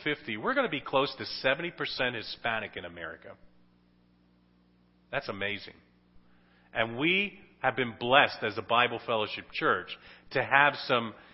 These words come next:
inroads, uh, into this through the past fifteen years of working with Hispanic people and working with Hispanic churches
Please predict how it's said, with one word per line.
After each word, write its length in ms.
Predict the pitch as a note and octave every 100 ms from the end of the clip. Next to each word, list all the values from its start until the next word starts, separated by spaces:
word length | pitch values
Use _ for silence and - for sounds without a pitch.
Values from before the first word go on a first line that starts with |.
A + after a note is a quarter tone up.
| -
inroads, 800 | D#3+ F#3+ F3 A#2+ G#2 G2 F2+ - - - _ _ -
uh, 100 | B2 A2+ -
into 340 | C#3 B2+ B2+
this 400 | G#2 G2+ G2 - -
through 160 | B2
the 80 | A#2+
past 380 | - D3 C#3+ C#3+ - -
fifteen 500 | D3+ - D#3 C3+ B2+
years 380 | C3 A2 F#2+ - - -
of 180 | A#2 A2
working 400 | B2+ C3 C3 A2
with 140 | A2
Hispanic 560 | A#2 G2+ - A#2+ A2 G#2+ - -
people 440 | A#2+ - G2 F2 - - -
and 180 | G#2+ A2
working 340 | A#2 C3+ B2
with 140 | G#2+ A2+
Hispanic 500 | G#2+ - A2+ G#2 -
churches 420 | - A2+ A2+ F#2